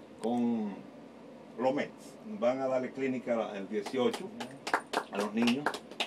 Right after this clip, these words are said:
El, el día once vamos a tener ya el, eh, la, oficialmente vamos a abrir la, vamos a inaugurar.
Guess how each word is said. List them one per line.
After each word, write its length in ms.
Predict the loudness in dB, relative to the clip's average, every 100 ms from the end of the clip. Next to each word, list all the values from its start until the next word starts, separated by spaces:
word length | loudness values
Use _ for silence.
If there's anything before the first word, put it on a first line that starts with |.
| -6 -12 -4 4
El, 520 | 6 8 6 0 -2
el 140 | -2 4
día 220 | 6 8
once 300 | 6 2 0
vamos 180 | 0 0
a 40 |
tener 300 | -2 -2 -2
ya 340 | 0 2 2 0
el, 280 | -2 -4 -6 -6
eh, 320 | -6 -6 -6
la, 560 | -8 -10 -10 -12 -14 -14
oficialmente 460 | -6 -2 -2 -2 -2
vamos 260 | 0 0
a 40 | 0
abrir 180 | 0 0
la, 180 | -2 -6 -12 -12 -6
vamos 180 | 0 0
a 40 |
inaugurar. 440 | 2 2 4 2